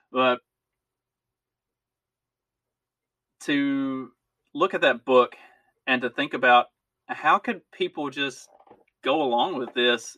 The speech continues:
and this become normal? Like, even the, even the protagonist of the story, he, he knows that, that the, the Ministry of Truth where he works,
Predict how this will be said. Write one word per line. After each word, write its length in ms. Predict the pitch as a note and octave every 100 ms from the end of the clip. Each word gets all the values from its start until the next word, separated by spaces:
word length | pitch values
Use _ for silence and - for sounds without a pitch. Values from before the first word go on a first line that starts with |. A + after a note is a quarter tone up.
| -
and 220 | A#2+ A#2+
this 160 | C3+ -
become 680 | C3+ B2 C3 B2+ B2 A#2+ A2+ _ _ _ _ _ _ _ _ _ - _ _ _ _
normal? 420 | B2 B2+ B2 A#2 -
Like, 220 | B2+ B2+ _
even 300 | D3 D#3 D#3
the, 320 | D3 D3 C3+ C3 _ _ _ _ _ _ _ _ _ _ _ _
even 260 | C#3 D3 D3
the 340 | C3+ C3 A#2 _ _ _
protagonist 640 | C3 B2+ B2 C3 D3 D3 D3
of 140 | C3+
the 100 | B2+
story, 420 | - A#2+ D#3+ D3
he, 300 | A#2+ C3 C#3 _ _ _ _ _ _ _ _
he 180 | - C3
knows 420 | A#2+ A#2 C#3 C3+
that, 320 | B2 A#2 A2+ - _ _ _
that 240 | C3 A#2 -
the, 460 | A#2 A2+ A2+ A2+ - _ _ _ _ _ _ _ _ _ -
the 60 | C3
Ministry 420 | C3 C3 - B2+
of 100 | A#2
Truth 280 | - C3 B2+
where 160 | B2
he 80 | B2
works, 500 | A#2+ A#2+ A#2 - -